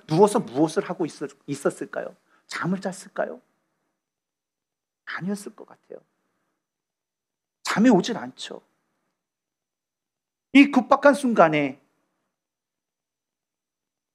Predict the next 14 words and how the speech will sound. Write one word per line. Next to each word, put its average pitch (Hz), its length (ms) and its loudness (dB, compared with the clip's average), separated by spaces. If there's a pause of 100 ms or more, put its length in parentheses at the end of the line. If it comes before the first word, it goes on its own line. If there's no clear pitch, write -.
(280)
온 208 300 10
세상은 190 500 -4
검었지요. - 680 -14 (1400)
시간은 202 480 2
톡탁톡탁 - 920 -14
흘리는 196 240 -2
것 185 100 -14
같죠. - 380 -16 (180)
왜 277 140 4
이렇게 302 160 4
오늘따라 277 640 6
내 370 140 12
심장 254 460 2
가운데는 226 400 6